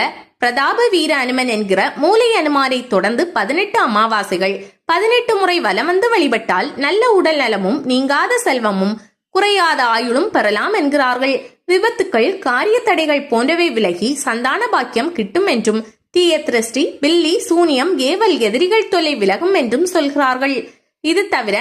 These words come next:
மனவேதனைகள், கஷ்டங்கள் தீரும், வாழ்வில் அமைதி உண்டாகும், நிலையான கல்வி செல்வம் உண்டாகும், தொழில் மற்றும் வியாபார அபிவிருத்தி உண்டாகும், ஆத்ம பலம், மனோபலம், புத்தி பலம், தேக பலம்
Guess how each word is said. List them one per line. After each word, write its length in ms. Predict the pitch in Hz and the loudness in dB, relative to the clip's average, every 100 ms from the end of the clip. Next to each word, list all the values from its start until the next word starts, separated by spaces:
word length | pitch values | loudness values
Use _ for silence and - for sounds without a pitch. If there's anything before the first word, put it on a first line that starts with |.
| 277 | -4
மனவேதனைகள், 800 | 233 311 453 440 320 247 196 202 302 | -4 -2 2 2 4 0 0 -2 -2
கஷ்டங்கள் 540 | - 269 - 285 269 415 | -4 -4 -2 -2 0 0
தீரும், 360 | 311 294 285 285 - - _ - | 0 2 2 -2 -8 -18 _ -2
வாழ்வில் 460 | 320 349 294 285 | 0 2 0 0
அமைதி 380 | 226 208 359 415 | 0 -2 0 2
உண்டாகும், 560 | 415 330 277 285 294 269 - _ | 4 4 2 0 -2 -2 -8 _
நிலையான 520 | 294 294 294 294 330 339 | -2 0 0 0 -2 -2
கல்வி 340 | 233 247 466 | -4 0 0
செல்வம் 420 | 480 277 208 269 | 0 -2 -2 -2
உண்டாகும், 500 | 330 285 247 254 269 262 - _ | -2 0 -2 0 -2 -2 -10 _
தொழில் 380 | 349 381 392 359 | 0 2 2 2
மற்றும் 340 | 269 277 466 | 0 0 2
வியாபார 500 | 339 220 220 311 440 440 | 4 2 2 0 2 2
அபிவிருத்தி 540 | 247 262 262 254 359 | 0 0 -2 0 2
உண்டாகும், 560 | 415 302 269 269 277 269 - - - | 2 2 0 0 0 -2 -4 -12 -4
ஆத்ம 420 | 247 262 269 254 | -4 -2 -2 -2
பலம், 320 | 226 226 311 - - | -2 -2 -4 -8 -4
மனோபலம், 680 | 254 285 427 427 285 220 339 - | 0 2 2 2 0 -2 -4 -6
புத்தி 340 | 320 - - | -6 0 2
பலம், 320 | 311 226 240 311 233 | 2 0 -4 -6 -2
தேக 340 | 277 381 453 | 0 2 2
பலம் 300 | 294 214 226 | 0 0 -4